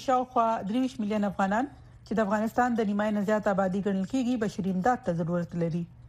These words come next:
د ملګرو ملتونو د رپورټ تر مخه په هرو دریو کسانو کې یو تن د سختې لوږې ښکار دی او دوه میلیونه ماشومان هم د خوراک کمی سره مخ دي. په افغانستان کې د نورو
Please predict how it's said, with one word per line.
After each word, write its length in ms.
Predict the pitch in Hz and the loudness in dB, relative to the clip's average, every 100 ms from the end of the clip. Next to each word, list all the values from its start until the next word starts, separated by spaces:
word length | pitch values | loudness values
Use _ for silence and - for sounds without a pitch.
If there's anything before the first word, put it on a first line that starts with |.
| - - - - - | -20 -20 -20 -10 0
د 100 | 220 | 2
ملګرو 320 | 254 302 302 | 2 2 2
ملتونو 320 | 277 262 285 277 | 2 2 2 2
د 120 | 233 | 2
رپورټ 280 | 214 240 233 | 2 0 2
تر 80 | 226 226 | 2 2
مخه 200 | - 262 208 | 2 2 2
په 100 | 190 | 2
هرو 160 | 233 226 190 | 2 2 0
دریو 200 | 233 226 | 0 0
کسانو 340 | 202 220 202 202 | 0 0 0 0
کې 80 | 202 | 0
یو 80 | 220 220 | 2 2
تن 160 | 226 | 0
د 100 | 196 - | 0 -2
سختې 260 | 220 - 196 | -4 -2 0
لوږې 180 | 190 170 | 0 -2
ښکار 200 | - 226 214 | 2 0 2
دی 80 | 277 - - - - 208 | -4 -6 -16 -20 -2 0
او 80 | 202 202 208 202 180 | 2 0 -2 -2 2
دوه 160 | 285 247 | 2 2
میلیونه 280 | 214 226 202 | 2 0 0
ماشومان 360 | 196 220 214 202 | 0 -2 0 2
هم 180 | 277 254 | 2 4
د 100 | 220 | 2
خوراک 400 | 220 220 208 - - - - 220 | 2 2 0 -6 -20 -20 -2 2
کمی 180 | 202 202 - - - | 2 0 -4 -8 0
سره 180 | 196 180 | 2 2
مخ 160 | 180 - | -2 -4
دي. 100 | 165 - - - - - - | -6 -6 -18 -20 -20 -12 0
په 120 | 247 | 2
افغانستان 400 | 262 269 277 320 294 | 2 0 2 0 2
کې 140 | 311 | 2
د 100 | 262 | 4
نورو 180 | 269 | 4